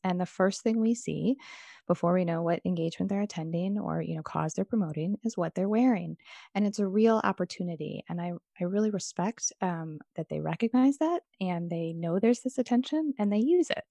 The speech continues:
you know, so they choose colors or brands or silhouettes or styles that, you know, s-, say something. They really do, you know, that say something about themselves, about the work that they're doing. And they help us also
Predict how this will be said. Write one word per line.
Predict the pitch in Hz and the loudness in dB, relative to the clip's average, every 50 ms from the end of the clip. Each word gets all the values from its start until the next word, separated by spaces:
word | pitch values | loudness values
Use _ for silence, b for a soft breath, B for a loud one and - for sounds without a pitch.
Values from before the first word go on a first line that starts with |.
| - | -4
you | - 196 | -2 -2
know, | 175 165 175 | -2 -2 -4
so | - - | -4 -4
they | 175 170 170 | -4 -4 -4
choose | - - 165 - - | -6 -6 -6 -6 -6
colors | - - 233 233 226 220 220 220 - B B B B B B B B - | -4 0 0 2 2 2 2 0 -2 B B B B B B B B -6
or | 165 160 | -4 -2
brands | - 202 226 220 220 214 214 202 | 2 2 4 4 4 4 2 0
or | 180 170 | 0 -4
silhouettes | 170 - - 165 165 185 208 233 226 - - | -4 -2 -2 0 0 2 2 0 0 -2 -4
or | 170 170 | -6 -6
styles | - - 190 190 196 196 196 196 196 196 - B B B B B B B B B B | -4 -2 0 0 2 2 2 0 0 -2 -4 B B B B B B B B B B
that, | - 180 170 - - _ _ _ _ _ _ - | 2 2 2 2 0 _ _ _ _ _ _ -6
you | 175 165 | -4 -2
know, | 165 165 165 - - _ - - | -2 -2 -4 -4 -8 _ -16 -14
s-, | - - - - - _ _ _ | -12 -12 -12 -14 -16 _ _ _
say | - - - 247 320 | -4 0 2 4 4
something. | 339 - 190 156 - - - - - 160 160 | 2 2 -2 -4 -4 -6 -4 -2 -2 0 0
They | 175 185 | 0 2
really | 180 196 208 208 208 | 2 4 4 4 4
do, | 208 - 247 247 208 | 2 2 2 2 2
you | 165 160 160 160 | 2 0 -2 -2
know, | 165 165 165 165 - | -2 -4 -4 -2 -2
that | 170 170 - | -2 -2 -2
say | - 185 185 | 0 -2 -2
something | - - 175 170 175 175 170 | 0 -2 -4 -2 -2 -2 -2
about | 160 156 156 - | -4 -4 -6 -6
themselves, | 156 151 - - 247 262 262 254 240 226 - | -8 -10 -6 -2 0 2 2 2 0 0 -2
about | - 165 165 - | -4 -6 -4 -4
the | 165 | -2
work | 170 196 214 226 - 240 | 0 0 0 0 -2 -4
that | 233 214 - | -6 -4 -2
they're | 202 196 190 | -2 -2 -2
doing. | - - 190 185 180 180 175 175 165 - | 0 0 0 0 0 -2 -2 -4 -4 -4
And | - 180 | -2 -2
they | 180 185 | 0 -2
help | 180 - - 233 214 - - - | -2 -2 -2 -4 -4 -2 -2 -2
us | 226 262 247 - - - - - - - - | 0 0 0 -2 -6 -12 -14 -16 -10 -4 -2
also | 196 190 - - 196 185 175 180 190 | -2 -2 0 0 0 2 2 0 0